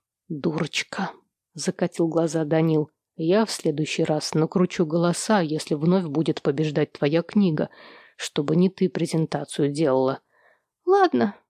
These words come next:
Регина приняла свое поражение. «Вернемся к сути. Знакомимся с персонажами. Жаль, конечно, что экранизации нет, но я выбрала каст мечты сама». Она щелкнула по кнопке,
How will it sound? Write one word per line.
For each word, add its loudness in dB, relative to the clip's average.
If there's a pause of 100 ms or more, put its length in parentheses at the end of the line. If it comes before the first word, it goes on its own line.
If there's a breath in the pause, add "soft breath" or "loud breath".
(320)
Регина 2
приняла 2
свое -2
поражение. 0 (100)
«Вернемся 4
к -10
сути. -4 (460 loud breath)
Знакомимся 4
с -4
персонажами. 2 (100)
Жаль, 2
конечно, 0
что 0
экранизации 2
нет, 2 (520 loud breath)
но 4
я 4
выбрала 2
каст 0
мечты 0
сама». 2 (520)
Она 2
щелкнула 0
по -4
кнопке, 0